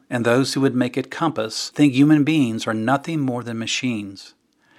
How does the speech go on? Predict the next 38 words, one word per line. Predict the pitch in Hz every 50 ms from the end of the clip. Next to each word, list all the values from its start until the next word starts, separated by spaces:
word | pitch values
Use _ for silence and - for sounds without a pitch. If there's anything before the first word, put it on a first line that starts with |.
| - - - -
This | 107 107 135 139 135 - -
mindset | 135 139 156 175 208 208 175 147 - - 127 117 -
proposes | - 131 123 - - - 135 135 127 113 - 117 104 -
that | - 110
if | 107 107 -
there's | 113 107 -
a | 117
problem | - - - 160 170 170 202 175 156
with | 147 147
the | - 135
machine, | 123 120 - - - - 165 156 135 117 110 107 107 - _ _ _ _ _ _ _ _ _ _ _ _
simply | - - - - 185 185 - 208 214
tweak | 208 - - - 165 160 160 -
the | - 165
pieces | - - 131 123 117 - - 123 113 110
that | 117 120 - -
need | 120 117 -
repair | 127 123 123 - - 156 165 160 139 113 104 107 120 139 -
and | 120 117
the | 117 110
problem | - - - 135 117 113 104 104
will | 104 104
go | 101 98 104 101 98
away. | 101 101 101 107 107 101 95 92 - _ _ _ _ _ _ _ _ _ _ _ _ -
In | - 117 110
truth, | - - - - 202 185 131 120 117 - - -
such | - - - 143 135 - - -
tweaking | - - 180 170 - - 131 117 117
only | - 127 120 123 120 117 117
addresses | 117 - 120 110 104 - - 117 104 -
the | - 107
symptoms | - - - 185 175 - - 123 110 104 -
or | 110
beliefs | 101 - 123 131 160 190 175 131 113 - -
that | - 120
keep | - - 131 117 - 123
us | 110 - -
disconnected | - 117 107 - - - 113 117 127 127 131 - 107 104 101 -